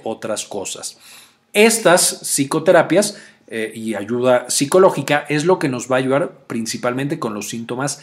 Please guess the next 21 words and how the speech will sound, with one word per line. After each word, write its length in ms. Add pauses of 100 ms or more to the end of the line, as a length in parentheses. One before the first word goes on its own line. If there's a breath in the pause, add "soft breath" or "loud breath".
(300 loud breath)
negativos, 1000 (1000)
eh, 180
rehabilitación 680
y 40
demás. 340 (380 loud breath)
Y 120
por 200
supuesto, 400
siempre 280
considera 300
la 140
parte 260
social 480
del 160
empleo, 560 (300 loud breath)
de, 640
eh, 60
facilitar 540
estas 240
relaciones 440
interpersonales, 960